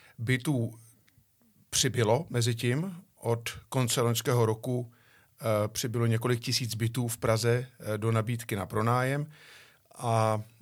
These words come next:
přesto se pronajímá velice dobře. Většinu bytů do čtrnácti dnů si najde svého nového nájemce. Mimochodem zajímavostí teda je, že nájemní trh,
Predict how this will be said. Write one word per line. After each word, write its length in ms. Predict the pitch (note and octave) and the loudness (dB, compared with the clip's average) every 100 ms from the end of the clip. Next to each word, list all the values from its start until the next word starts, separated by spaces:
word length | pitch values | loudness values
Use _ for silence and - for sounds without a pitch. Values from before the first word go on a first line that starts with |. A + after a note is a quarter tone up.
| - - | -18 -6
přesto 400 | - B2+ - C3+ | 0 0 2 0
se 140 | C#3 | -2
pronajímá 480 | A#2+ B2 A#2+ A#2+ A#2+ | -2 2 2 4 4
velice 300 | A2+ A2 D3 | 4 2 0
dobře. 340 | A2 A#2 F#2+ - | 0 -2 -2 -4
Většinu 420 | A#2 A#2+ A#2 D3 B2+ | -2 0 0 -2 0
bytů 600 | A#2+ B2+ B2 A#2 A#2 A#2+ | 0 0 0 0 0 0
do 120 | A#2 | -2
čtrnácti 600 | A#2 - A#2 G#2+ - A#2+ | -2 0 2 2 0 -2
dnů 400 | A2+ G#2+ G2+ G#2+ - - | -2 -2 -2 -6 -10 -12
si 160 | - | -4
najde 540 | A2 G#2 G#2 G#2 G#2+ A#2 - | -2 -2 -2 -2 -2 -8 -12
svého 400 | - G#2+ G2 G#2+ | -8 -4 -2 -2
nového 320 | G#2 G2 G#2 | -2 -2 -2
nájemce. 460 | G2 F2 - - - - _ _ _ _ _ _ - - | -4 -6 -10 -12 -12 -20 _ _ _ _ _ _ -20 -6
Mimochodem 400 | A#2 A2+ C3 C#3+ | 0 2 4 4
zajímavostí 560 | B2 A#2+ B2 B2 - C3+ | 4 4 4 0 -4 -4
teda 200 | C3+ C#3+ | 0 2
je, 140 | A#2 | 2
že 200 | A2+ B2+ - - A#2+ | 0 -2 -4 -8 0
nájemní 680 | A2 A2+ A#2+ C3 C#3 C#3 - _ - | 4 4 2 0 -2 -4 -10 _ -2
trh, 360 | A#2 A2+ - | 0 0 -6